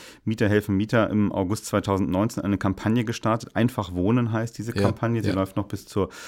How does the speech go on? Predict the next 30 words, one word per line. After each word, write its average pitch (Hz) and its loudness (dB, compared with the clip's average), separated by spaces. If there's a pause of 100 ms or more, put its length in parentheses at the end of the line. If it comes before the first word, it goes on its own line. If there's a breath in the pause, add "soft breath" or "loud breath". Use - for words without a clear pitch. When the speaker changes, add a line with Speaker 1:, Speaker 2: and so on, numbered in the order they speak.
(360 loud breath)
Speaker 1:
Bürgerschaftswahl. 123 2 (380 loud breath)
Ähm, 110 6
w-, 101 -4
worum 143 4
geht's 156 0
da - 0
eigentlich? 87 0
Warum 113 2
ist 101 -4
Wohnungsnot 117 2
zu, - -6
oder 98 0
hängt 110 0
das 107 -2
mit 110 -2
Obdachlosigkeit 107 -2
zusammen? 110 0
Ist 101 -8
das 98 -6
auch 107 -4
ein 98 0
wichtiges 95 -6
Thema, 98 -2
was 92 -6
wir, 95 0
über 92 0
das 90 -6
wir 92 -6
sprechen - -6
sollten? 78 -6